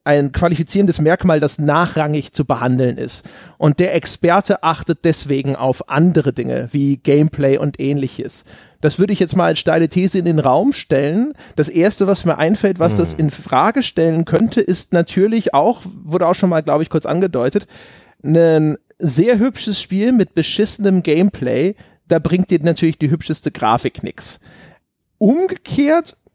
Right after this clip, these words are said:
Speaker 1: schlechte Grafik und sehr gutes Gameplay, das funktioniert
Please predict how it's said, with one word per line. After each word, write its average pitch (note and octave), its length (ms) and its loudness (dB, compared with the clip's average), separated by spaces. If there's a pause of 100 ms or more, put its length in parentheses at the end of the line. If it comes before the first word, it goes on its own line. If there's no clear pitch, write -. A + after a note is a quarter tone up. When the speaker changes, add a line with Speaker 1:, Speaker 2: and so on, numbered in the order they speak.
(220)
Speaker 1:
schlechte G#3+ 540 -2
Grafik F3+ 640 0
und D#3 200 0
sehr D#3+ 240 0
gutes F#3+ 480 -4
Gameplay, C#3 720 -2 (1040)
das D#3+ 320 -2
funktioniert D#3+ 1300 0